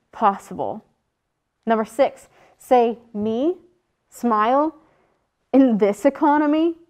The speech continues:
Number seven, do a Jack Nicholson in The Shining smile. And finally, number eight, moonwalk away awkwardly like Nick Miller.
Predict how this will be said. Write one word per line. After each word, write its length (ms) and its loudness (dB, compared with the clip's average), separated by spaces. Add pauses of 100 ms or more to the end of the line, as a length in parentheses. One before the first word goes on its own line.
(960)
Number 220 2
seven, 640 0 (140)
do 360 -2
a 260 -4 (100)
Jack 320 2
Nicholson 640 -4
in 120 -8
The 60 -8
Shining 520 0
smile. 560 -8 (500)
And 160 -2
finally, 580 -4 (140)
number 340 -2
eight, 340 -4 (460)
moonwalk 460 4
away 260 4
awkwardly 640 -2
like 280 -2
Nick 260 -8
Miller. 420 -12